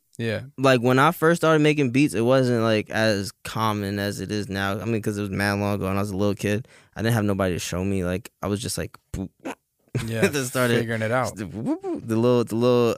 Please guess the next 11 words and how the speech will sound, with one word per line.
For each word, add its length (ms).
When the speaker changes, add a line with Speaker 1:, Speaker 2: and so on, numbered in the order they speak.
Speaker 2:
ar-, 260
arpeggi, 720
whatever 360
the 60
fuck, 320
stupid 540
shit 120
like 160
<laughs> 440
that. 280
Yeah. 380